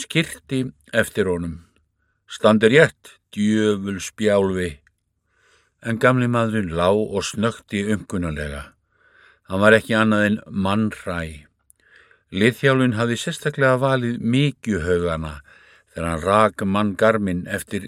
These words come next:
vínakrinum. Glottandi virti hann fyrir sér manninn liggjandi í svaðinu.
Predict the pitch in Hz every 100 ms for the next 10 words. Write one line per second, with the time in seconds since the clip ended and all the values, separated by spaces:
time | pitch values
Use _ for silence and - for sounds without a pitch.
0 | 113 113 107 110 - 98 87 95 85 80
1 | 76 _ _ _ _ _ - _ 104 110
2 | 110 - - 120 117 117 95 110 - 110
3 | 101 117 107 104 101 98 107 110 107 95
4 | 98 110 - 107 101 98 92 - 110 101
5 | 90 78